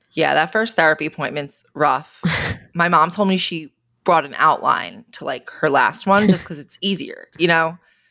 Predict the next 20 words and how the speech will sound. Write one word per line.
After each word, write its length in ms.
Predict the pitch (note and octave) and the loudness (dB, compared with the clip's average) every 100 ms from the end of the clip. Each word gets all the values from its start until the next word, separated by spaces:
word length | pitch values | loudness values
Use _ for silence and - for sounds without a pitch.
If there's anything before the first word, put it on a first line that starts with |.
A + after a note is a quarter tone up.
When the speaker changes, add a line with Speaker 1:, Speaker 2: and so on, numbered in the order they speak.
| _ _ | _ _
Speaker 2:
It 140 | A3 | 2
is. 500 | A3+ F#4+ G3+ D3+ - | 4 6 4 0 0
Speaker 1:
Like, 140 | F#3+ G3 | 0 -2
here 320 | - G#3+ A#3 | -2 2 4
are 60 | C4 | 2
the 100 | B3 | 0
facts. 560 | A3+ F3+ B2+ - - | 2 2 2 -4 -2
Like, 220 | E3+ E3+ - | -2 0 0
I 140 | F3+ | 0
can't 420 | F#3+ A3+ G3+ F3+ - - | 2 2 2 0 -10 -8
spill 340 | - A#3+ G#3+ | -2 0 4
it 80 | G3 | 4
all. 300 | F#3 F3+ E3 | 4 4 2
Like, 160 | D#3 F3+ | 0 -2
it's 160 | F3 | -2
too 140 | - A3 | 4 4
much 320 | G#3 - - | 4 0 -6
to 100 | F#3+ | -4
come 200 | - F#3+ | 2 4
out. 260 | G3 D#3+ | 2 -2